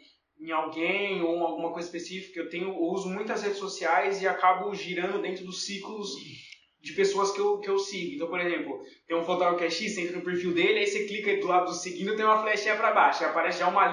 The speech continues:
lista de fotógrafos parecidos, com uma temática parecida. E ali você tem mais um universo de opções e pessoas pra se, pra se pesquisar. É, eu acho que se eu pra colocar como referência, minha referência não tá dentro da fotografia, tá fora.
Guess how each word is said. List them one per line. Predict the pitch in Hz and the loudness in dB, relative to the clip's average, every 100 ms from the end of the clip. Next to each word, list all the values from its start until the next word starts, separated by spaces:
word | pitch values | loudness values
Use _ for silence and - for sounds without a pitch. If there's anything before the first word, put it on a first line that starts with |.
| 180 | 0
lista | 220 277 | -6 -8
de | 196 | -8
fotógrafos | 208 190 180 208 202 - | -8 -2 0 0 -4 -8
parecidos, | - 185 196 - 202 196 214 - - _ _ | -4 -2 -2 -6 -10 -12 -12 -16 -18 _ _
com | 165 | -4
uma | 160 | -2
temática | 165 165 - | 2 0 0
parecida. | 175 175 - 139 - - - | -4 -4 -2 -4 -4 -10 -14
E | 151 | -4
ali | 151 151 | -2 0
você | 156 175 170 | -2 -4 -4
tem | - 175 | -4 -2
mais | 175 170 175 | 0 0 0
um | |
universo | 180 170 147 160 170 - | -4 -4 -4 0 0 -2
de | 175 | -6
opções | 185 - 170 160 175 185 165 | -8 -8 -8 -6 -6 -8 -10
e | 180 175 - | -12 -14 -6
pessoas | 175 175 165 165 | -4 -2 -2 -2
pra | - 170 | -4 -6
se, | - 170 170 - - - - | -6 -8 -8 -10 -20 -20 -12
pra | 160 | -10
se | - | -6
pesquisar. | 175 180 160 135 127 - _ _ _ _ - | -8 -8 -6 -6 -6 -12 _ _ _ _ -12
É, | 139 131 127 127 151 | -10 -8 -8 -8 -2
eu | |
acho | 165 - | -2 -2
que | - | -4
se | |
eu | 185 | -4
pra | 190 | -2
colocar | 196 180 180 | -2 -2 -2
como | 175 170 | -4 -6
referência, | 170 165 147 175 196 185 175 | -8 -4 -4 -4 -4 -6 -4
minha | 165 | -4
referência | 170 160 165 165 156 | -6 -6 -6 -4 -6
não | 180 | -2
tá | 170 | -2
dentro | 165 160 | -2 -4
da | 151 | -6
fotografia, | - 147 143 - 135 165 | -6 -8 -8 -8 -8 -8
tá | 151 | -8
fora. | 139 - 123 170 | -12 -10 -6 -6